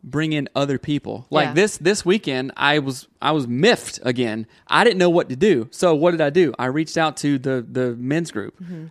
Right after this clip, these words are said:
Speaker 1: "Hey, what do I do? I'm in trouble. What do, what do I do?"
Speaker 2: Right.
Speaker 1: Reach out to other people. Don't go,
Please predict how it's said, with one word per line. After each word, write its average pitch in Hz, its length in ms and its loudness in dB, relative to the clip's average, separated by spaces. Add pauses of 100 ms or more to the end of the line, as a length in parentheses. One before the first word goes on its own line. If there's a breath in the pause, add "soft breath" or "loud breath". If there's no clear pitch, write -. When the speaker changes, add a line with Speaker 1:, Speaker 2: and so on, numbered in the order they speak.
Speaker 1:
"Hey, 247 200 4
what 175 200 4
do 208 80 4
I 190 100 4
do? 185 320 4
I'm 156 180 2
in 160 60 0
trouble. 151 420 0
What 160 80 4
do, 165 140 2
what 147 240 2
do 156 100 2
I 139 100 2
do?" 147 360 2
Speaker 2:
Right. 170 320 -8
Speaker 1:
Reach 160 220 -2
out 175 180 0
to 101 100 -2
other 117 140 -4
people. 117 280 -4
Don't 151 280 0
go, 160 320 2